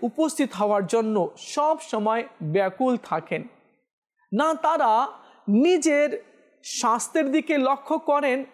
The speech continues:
না ধন সম্পদের দিকে, কেননা তারা তো জানেন যা কিছু আমি পেয়েছি তা নবী সাল্লাল্লাহু আলাইহি ওয়াসাল্লামের সদকায়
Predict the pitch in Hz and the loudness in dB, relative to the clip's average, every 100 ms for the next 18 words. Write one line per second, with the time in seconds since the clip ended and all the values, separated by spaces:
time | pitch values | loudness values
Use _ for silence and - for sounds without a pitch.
0 | _ - 208 247 190 - 214 247 240 247 | _ -4 0 0 -2 -4 -2 -2 -4 -2
1 | 214 190 196 175 180 147 165 160 160 147 | -2 0 -2 0 -2 0 -2 -2 -6 -8
2 | _ _ _ _ _ _ _ 262 320 311 | _ _ _ _ _ _ _ -2 0 0
3 | 254 214 262 - - _ - 220 240 262 | 2 0 -2 -6 -20 _ -4 -2 0 0
4 | 202 208 196 254 302 208 - 156 131 247 | 0 0 0 2 2 0 -4 -6 0 0
5 | 285 302 302 277 269 226 240 208 - 320 | 0 -2 -2 0 0 2 0 -2 0 2
6 | 311 285 254 180 - _ - 208 175 190 | 2 0 -2 -4 -6 _ -4 -4 -2 -2
7 | 254 247 208 180 180 175 185 190 185 202 | -2 -2 0 2 2 0 -4 -2 -2 -2
8 | 170 160 160 180 165 170 262 302 - - | -2 -2 -2 0 0 2 -2 -4 -14 -20
9 | - - - 175 170 175 202 240 | -12 -8 -2 0 0 0 0 0